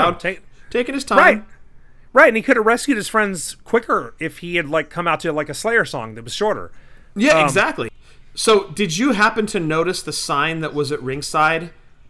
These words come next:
Speaker 1: when Sandman was kinda just walking around, and there was, like, maybe a ten-year-old kid at ringside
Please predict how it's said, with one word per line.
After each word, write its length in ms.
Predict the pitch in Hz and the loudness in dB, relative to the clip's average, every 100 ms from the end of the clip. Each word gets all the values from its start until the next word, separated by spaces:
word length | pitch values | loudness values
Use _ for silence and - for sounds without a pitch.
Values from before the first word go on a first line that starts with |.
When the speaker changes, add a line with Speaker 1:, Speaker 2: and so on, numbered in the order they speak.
| - - - | -20 -18 -8
Speaker 1:
when 180 | 147 | -6
Sandman 600 | 143 165 156 151 156 151 | -6 -4 -4 -2 -2 -2
was 100 | 143 | -4
kinda 260 | - 156 151 | -6 -6 -6
just 200 | 143 - | -6 -6
walking 340 | 131 135 147 147 | -6 -6 -6 -6
around, 680 | 135 131 131 135 131 131 - | -6 -4 -6 -6 -6 -10 -12
and 140 | 123 135 | -10 -6
there 80 | 139 | -4
was, 180 | 147 147 | -4 -2
like, 220 | 135 131 | -4 -4
maybe 380 | 135 139 143 139 | -6 -6 -4 -4
a 40 | |
ten-year-old 680 | 131 143 139 143 139 135 131 | -6 -10 -8 -4 -4 -4 -8
kid 260 | - 135 | -10 -6
at 100 | 135 | -6
ringside 580 | 120 123 - 139 139 147 | -8 -10 -6 -4 -4 -4